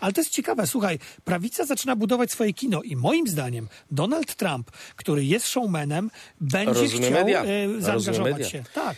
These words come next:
Speaker 2: Wiesz, to jest kwestia pieniędzy. Em, e, Hollywood nie było kiedyś lewicowe. Stało się pod wpływem pewnych działań, marszu przez instytucje, zmiany pokoleniowej. Wiesz, tylko to są rzeczy obliczalne na lata. Jeżeli ma powstawać prawicowe kino, to Donald Trump może go już nie doczekać.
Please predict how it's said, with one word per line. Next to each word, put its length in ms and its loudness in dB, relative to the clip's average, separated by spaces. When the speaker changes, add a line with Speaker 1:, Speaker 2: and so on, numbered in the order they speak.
Speaker 2:
Wiesz, 200 0
to 100 -2
jest 120 -2
kwestia 260 -2
pieniędzy. 500 -4
Em, 320 -8
e, 220 0
Hollywood 340 0
nie 120 -2
było 200 0
kiedyś 300 -4
lewicowe. 500 -4
Stało 340 0
się 160 -4
pod 180 -8
wpływem 240 0
pewnych 320 -4
działań, 440 0
marszu 360 -4
przez 240 -6
instytucje, 540 -4
zmiany 360 0
pokoleniowej. 680 -2
Wiesz, 260 0
tylko 180 -12
to 100 -4
są 180 -6
rzeczy 220 -2
obliczalne 480 -2
na 120 0
lata. 340 0
Jeżeli 220 -10
ma 100 -2
powstawać 360 -10
prawicowe 440 -2
kino, 240 -6
to 120 -4
Donald 480 0
Trump 200 -2
może 160 0
go 60 2
już 120 2
nie 80 0
doczekać. 580 -2